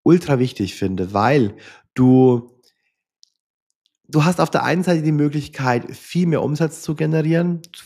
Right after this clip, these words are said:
viel leichter ein Verkaufsgespräch zu führen und du bekommst langfristig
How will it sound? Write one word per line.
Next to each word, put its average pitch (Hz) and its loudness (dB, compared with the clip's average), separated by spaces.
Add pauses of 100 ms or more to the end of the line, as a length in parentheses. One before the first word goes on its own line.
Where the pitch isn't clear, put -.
viel 185 0
leichter 147 2
ein 131 -6
Verkaufsgespräch 127 -4
zu 107 -12
führen 156 2 (480)
und 170 4
du 165 4
bekommst 147 -2
langfristig 120 0